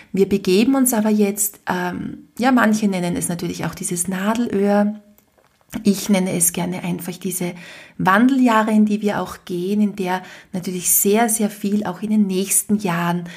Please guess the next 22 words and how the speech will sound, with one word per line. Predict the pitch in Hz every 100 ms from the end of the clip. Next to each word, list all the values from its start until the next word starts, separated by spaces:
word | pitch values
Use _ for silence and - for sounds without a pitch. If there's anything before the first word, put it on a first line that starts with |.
| - - _
ins | 196 208 - - - -
Rollen | 175 175 208 262
gebracht | 233 214 180 165 - -
wird, | 175 170 - _ -
äh, | 175 170 170
in | 185 202
unserem | 190 185 185 175
Leben, | 170 175 247 262
in |
unserem | 208 - 185
gesellschaftlichen | 180 180 165 196 - 185 -
Zusammensein | - - 165 165 180 180 165 165
auf | 156 -
dieser | 170 170 175 165
Erde. | 165 175 175 156 - _ _ - - - - - - - - - - - -
So, | -
aber | 170 175 185 208
jetzt | 220 220 -
zurück | - 269 294 -
zu | 277
deinem | 226 233
Gehirn. | 226 226 208 226 185 156 -